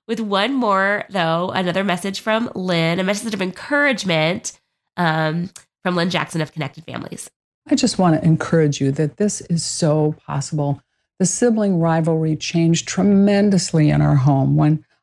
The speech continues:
Speaker 2: I shifted from trying to manage behavior to mentoring belief, bringing true unconditional love into this situation instead of diving in with a judgment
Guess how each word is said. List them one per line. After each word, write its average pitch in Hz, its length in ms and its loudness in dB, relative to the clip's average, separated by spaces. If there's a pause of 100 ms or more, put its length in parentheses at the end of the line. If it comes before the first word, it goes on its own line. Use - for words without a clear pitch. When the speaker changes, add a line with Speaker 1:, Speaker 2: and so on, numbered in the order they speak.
(140)
Speaker 2:
I 196 220 4
shifted 156 560 -2
from 147 200 -4
trying 147 380 0
to 139 140 -6
manage 170 640 2
behavior 143 680 2 (360)
to 160 80 0
mentoring 175 680 4
belief, 160 540 0 (380)
bringing 165 400 4
true 262 680 0
unconditional 180 920 2
love 202 540 2 (140)
into 165 420 0 (380)
this 170 560 -2
situation 160 880 0
instead 156 480 2
of 156 220 -2 (800)
diving 190 460 2
in 156 400 4
with 151 380 2
a 156 80 4
judgment 151 640 0